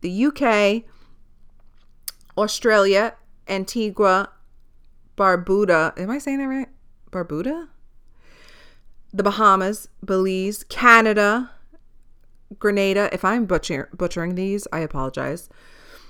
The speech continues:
Jamaica and more. But for what?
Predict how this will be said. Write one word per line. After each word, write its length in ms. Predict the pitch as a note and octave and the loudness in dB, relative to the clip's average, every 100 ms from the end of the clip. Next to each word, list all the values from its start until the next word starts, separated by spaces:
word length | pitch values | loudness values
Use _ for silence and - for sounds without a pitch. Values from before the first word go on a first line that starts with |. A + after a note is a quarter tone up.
| - - - - - | -20 -20 -20 -20 -8
Jamaica 800 | G#3+ G#3 G#3+ A3 A#3 A3 G#3+ - - | 0 2 2 0 0 0 0 -4 -4
and 200 | G3 F#3+ | -4 -2
more. 440 | F#3+ F3 C3 D#3 - - - - - - - - - - - - - - - - - - - - - - - - - - - - - - - - - - - - - | 0 -2 -4 -8 -16 -18 -14 -14 -14 -20 -20 -20 -20 -20 -20 -20 -20 -20 -20 -20 -20 -20 -20 -20 -20 -20 -20 -20 -20 -20 -20 -20 -20 -20 -20 -20 -20 -20 -20 -14 0
But 140 | G#3 | 4
for 160 | - F3+ | 4 4
what? 380 | C3+ C#4+ E4+ | -4 -4 -6